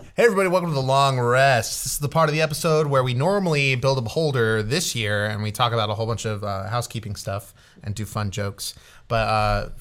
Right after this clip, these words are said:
this is not a fun joke. This is a fact about beholders. Will, did you know that beholders, when they eat, they metabolize one hundred percent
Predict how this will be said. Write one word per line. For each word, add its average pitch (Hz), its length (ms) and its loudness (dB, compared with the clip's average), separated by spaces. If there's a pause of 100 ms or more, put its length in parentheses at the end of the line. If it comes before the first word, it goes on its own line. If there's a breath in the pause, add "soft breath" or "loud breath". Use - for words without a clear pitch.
this 156 180 -2
is 135 100 -2
not 131 140 2
a 127 60 0
fun 120 180 -4
joke. 113 240 -2
This 127 160 -4
is 117 100 -4
a 110 40 -2
fact 127 380 -2
about 110 220 -2
beholders. 113 460 -6
Will, 127 180 -4
did 120 160 -6
you 131 60 -6
know 139 180 0
that 120 280 0
beholders, 120 560 -4
when 113 100 -2
they 110 200 -6
eat, 139 320 -6
they 113 100 -2
metabolize 110 760 0 (300 loud breath)
one 147 320 0
hundred 151 460 0
percent 127 580 -2